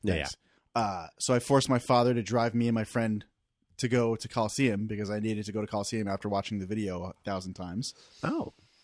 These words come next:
Speaker 2: And I met you briefly,
Speaker 1: Mm-hmm.
Speaker 2: Tom, and John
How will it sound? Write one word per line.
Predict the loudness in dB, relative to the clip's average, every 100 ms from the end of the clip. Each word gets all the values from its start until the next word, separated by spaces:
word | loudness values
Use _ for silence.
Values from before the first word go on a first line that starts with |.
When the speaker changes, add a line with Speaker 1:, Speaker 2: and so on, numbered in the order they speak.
| _ -20 -6
Speaker 2:
And | 2
I | 4
met | 4 2 _ _ _ _ _ _ _
you | 0 4 6
briefly, | 6 4 2 -2 -4 -6 0
Speaker 1:
Mm-hmm. | 2 2
Speaker 2:
Tom, | 0 -2 -4 -8 _ _ _ _ _ _ _ _ _ 0
and | 2 4
John | 6 6 4 2 0